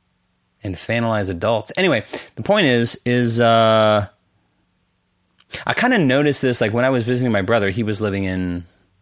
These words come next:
oh, who cares? He doesn't live there anymore. He was living in Cincinnati for a time. And, um, when I was visiting him, there was this, like, you just see the hipsterification of, like, all over the globe.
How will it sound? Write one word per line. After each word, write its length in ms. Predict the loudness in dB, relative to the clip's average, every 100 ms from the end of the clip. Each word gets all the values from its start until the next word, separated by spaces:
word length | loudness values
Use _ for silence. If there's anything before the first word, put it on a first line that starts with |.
| _
oh, 100 | -2
who 120 | 0
cares? 260 | -2 -4 -2
He 60 |
doesn't 180 | -4 -2
live 100 | -2
there 100 | -2
anymore. 260 | -2 -2 -2
He 120 | -2
was 160 | 0 0
living 240 | 0 0
in 180 | -2 -4
Cincinnati 480 | -4 -2 -2 -2 -2
for 120 | -6
a 60 |
time. 260 | -6 -6 -8 -12 -14 -14 -18 -20 -10
And, 360 | -2 2 2 2
um, 540 | 4 4 2 -2 -4 -8 _ _ _ _ _ _ -8
when 140 | -2 0
I 40 |
was 120 | 2
visiting 360 | 2 0 2 0
him, 260 | 0 -2 -6 -12 -20 _
there 140 | 0
was 200 | 2 0
this, 220 | 0 0 0
like, 360 | 0 -2 -8 _ _ _ _
you 100 | -2
just 200 | 0 0
see 100 | 0
the 100 | 0
hipsterification 1120 | -2 -4 -2 -2 -2 -2 -2 -2 -2 -4 -4 -2
of, 80 | -2
like, 160 | -2 -2
all 160 | 0 0
over 120 | 0
the 100 | -2
globe. 520 | -2 -2 -2 -2 -6